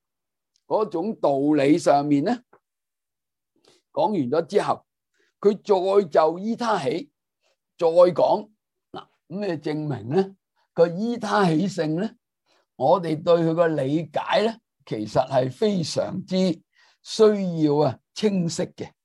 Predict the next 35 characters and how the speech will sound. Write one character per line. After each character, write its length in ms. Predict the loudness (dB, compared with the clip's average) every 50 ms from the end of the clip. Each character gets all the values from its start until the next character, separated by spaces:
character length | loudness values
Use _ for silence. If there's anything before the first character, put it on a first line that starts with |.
| _ _ _ _ _ _ _ _
<clears throat> 1040 | 0 0 0 -2 -6 _ _ _ _ _ _ _ _ _ _ _ _ _ _ _ _
因 180 | -4 -4 0
為 80 | 0 2
喺 400 | 2 2 0 -2 -8 -16 -20 -20 _ _
正 220 | -4 -4 -4 -2
話 160 | 0 0 2
都 120 | 0 0 -2
講 300 | 0 0 0 0 0 0
咗， 380 | 0 4 4 4 4 2 -2 _ _ _ _ _ _ _ _ _ _ _ _ _ _ _
啊， 260 | -6 -4 -4 -8 -12 _
嗰 140 | -8 -6 -6
個 160 | -4 -4 -4 -4 -4 -6 -6
依 160 | -6 -6 -4
他 320 | -2 2 4 4 4 4
起， 480 | 2 0 -6 -4 -4 -2 -4 -4 -8 _ _ _ _ _ _ _ _ _ _ _ _ _ _ _ _ _ -8
啊， 280 | -8 -8 -8 -10 -16 _ _ _ _ _ _ _ _ _ _ _
嗰 340 | _ 0 0 0 0 -2 -4 -2
個， 560 | 2 4 6 6 6 6 4 0 -2 -6 -12 _ _ _ _ _ _ 0
啊， 560 | 4 6 6 6 6 4 4 0 -2 -4 -10 _ _ _ _ _ _ _
道 140 | -2 -2 0 0 0 0 0 0
理 260 | 0 0 0 0 0
啊， 140 | -2 -6 -10 _ _ _ _ _ _ _ _
啊， 260 | -14 -14 -14 -14 -18 _ _ _ _ _ _ _ _ _ _ _ _ _ _ _
咁 400 | -4 -4 -4 -2 -4 -4 -4 -2
因 260 | 0 0 0 0 0 2
為 140 | 2 2 2 0
眾 280 | -2 -2 -2 -2 -4
生 320 | -4 0 0 2 2 2 0
啊， 200 | 0 -2 -2 -10 _ _ _ _ _ _ _ _ _ _
對 180 | -4 -2 -2 -2
呢 160 | -2 -4 -4
種 300 | -4 -4 -4 -4 -4 -4
道 180 | -2 0 2 4
理 400 | 4 4 2 2 2 4 4 4
呢， 180 | 2 2 -2